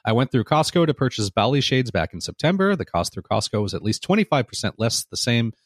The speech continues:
less than same through the big box home improvement sites. They are battery operated, Z-Wave with remote, and, oh, blah, blah, tech, tech, tech, tech. Regarding Shields Up, it is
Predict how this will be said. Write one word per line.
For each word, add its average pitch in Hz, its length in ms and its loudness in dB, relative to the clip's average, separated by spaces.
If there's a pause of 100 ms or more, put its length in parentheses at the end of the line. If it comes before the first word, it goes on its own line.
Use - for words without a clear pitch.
(420)
less 131 160 2
than 101 180 2
same 147 380 2
through 113 340 2
the 98 100 -2
big 123 220 0
box 110 280 0
home 110 180 2
improvement 87 420 -2
sites. - 320 -2
They 76 120 -8
are 78 60 -6
battery 95 320 0
operated, 107 600 2
Z-Wave 95 400 0
with 92 160 -4
remote, 120 320 2
and, 90 320 -10
oh, 104 200 0
blah, 85 220 -2
blah, 87 140 -4 (120)
tech, 85 260 -4
tech, 73 140 -4 (100)
tech, 76 120 -6 (100)
tech. 127 160 0 (440)
Regarding 131 320 2
Shields 185 340 2
Up, 226 220 2
it 139 60 4
is 117 140 -2